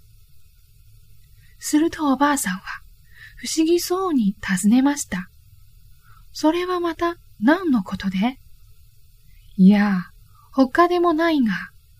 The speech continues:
わしの村ではな、薬屋が飲みを買い集めておるわ。高値での。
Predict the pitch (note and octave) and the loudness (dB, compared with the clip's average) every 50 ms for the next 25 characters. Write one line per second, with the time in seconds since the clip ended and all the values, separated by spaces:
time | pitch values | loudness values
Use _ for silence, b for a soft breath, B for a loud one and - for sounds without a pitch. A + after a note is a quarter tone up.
0 | _ - - G#3+ G3 F#3+ - - C#4+ D4+ D#4+ D#4+ D4+ D4+ D4+ D#4 D#4+ D#4 D#4 D4+ | _ -4 -2 0 0 0 0 0 0 2 2 2 2 2 2 2 2 2 2 0
1 | C4 G3 F3+ F3+ F3+ G3 A#3 C#4 - - - - - - - - - - - - | 0 -2 -4 -2 -2 -2 -2 -4 -6 -12 -20 -20 -20 -20 -20 -20 -20 -20 -16 -4
2 | - A#3+ A#3 A3 - A#3 B3+ B3+ C4 C4 C4 B3+ B3+ C4 B3+ C4 - - - b | 0 0 2 2 4 4 6 6 6 4 4 4 2 2 0 -2 -8 -16 -20 b
3 | b b b b b b A3 A#3 A3+ B3+ E4 F#4 F#4+ F#4 F4 - - C#4 C4+ C#4+ | b b b b b b 6 8 8 6 4 2 0 -2 -2 0 0 2 4 4
4 | C#4+ C#4 C#4 - D#4 D#4 D#4+ D4+ - B3+ B3 C4 C#4+ C#4 A#3 F3 D#3+ E3+ F3 F#3+ | 2 2 0 0 0 0 0 0 0 2 4 4 6 4 4 2 0 -6 -8 -10
5 | - - - - - - - - - _ _ _ _ - - - - - - - | -12 -14 -20 -20 -20 -20 -20 -20 -20 _ _ _ _ -20 -20 -20 -20 -20 -20 -20
6 | - - - - G#3+ G3+ G#3 B3 C4+ D4 D4+ D4 C#4+ D#4 D4+ D4 D4 C#4 A#3+ - | -20 -14 -6 -4 -2 -2 0 0 2 2 2 4 4 2 4 4 4 2 2 0